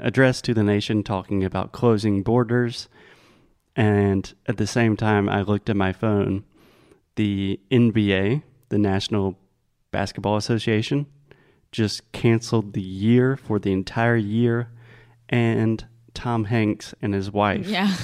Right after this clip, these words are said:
Speaker 2: <laughs>
Speaker 1: also had coronavirus.
Speaker 2: In Australia.
Speaker 1: And so in just one moment, it was like,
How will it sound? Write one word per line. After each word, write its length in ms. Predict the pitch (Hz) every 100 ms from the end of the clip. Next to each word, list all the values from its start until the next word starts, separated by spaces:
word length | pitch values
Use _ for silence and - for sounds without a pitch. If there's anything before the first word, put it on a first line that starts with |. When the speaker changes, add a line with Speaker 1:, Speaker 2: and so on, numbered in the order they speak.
| 151
Speaker 2:
<laughs> 200 | - -
Speaker 1:
also 480 | 117 113 - 107 98
had 240 | 107 101
coronavirus. 880 | - 101 95 95 92 92 - - -
Speaker 2:
In 120 | 220
Australia. 640 | 208 - 180 170 185 190 202 _ _ _ _ _ _ -
Speaker 1:
And 440 | 117 104 101 101 - _ _ _
so 320 | - - 101
in 460 | 101 113 107 101 95 - _ _ _ _
just 280 | - 117 -
one 440 | 107 117 127 131
moment, 560 | 113 117 123 123 - - _ _ _ _ _ _
it 160 | 120 104
was 280 | 101 104 104
like, 640 | 101 101 - - - -